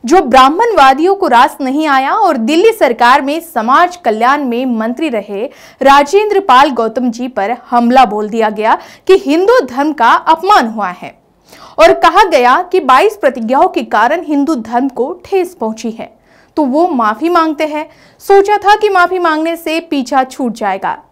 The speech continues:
लेकिन मामला बढ़ता गया। इस्तीफा देने के बाद मामले ने ज्यादा तूल पकड़ लिया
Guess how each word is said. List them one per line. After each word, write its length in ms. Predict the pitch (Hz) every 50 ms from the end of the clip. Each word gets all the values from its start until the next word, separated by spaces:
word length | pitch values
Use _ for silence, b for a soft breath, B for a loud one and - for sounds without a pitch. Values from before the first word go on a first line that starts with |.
| _ - 233
लेकिन 300 | 247 247 247 262 240 226
मामला 420 | 226 226 233 240 240 214 202 220 247
बढ़ता 400 | 240 220 240 220 220 - 208 185
गया। 260 | 190 202 175 104 - _ _ b b b b b b b
इस्तीफा 360 | 330 349 349 359 415 339 349 320
देने 240 | 285 302 294 302 302
के 100 | 302 302
बाद 320 | 240 240 262 277 302 302 330
मामले 440 | 285 269 254 247 254 247 254 277 269
ने 200 | 262 262 269 277
ज्यादा 460 | 254 254 - - 208 190 202 233 240 247
तूल 240 | 247 247 320 349 349
पकड़ 280 | 349 339 302 330 302
लिया 320 | 285 269 277 277 277 302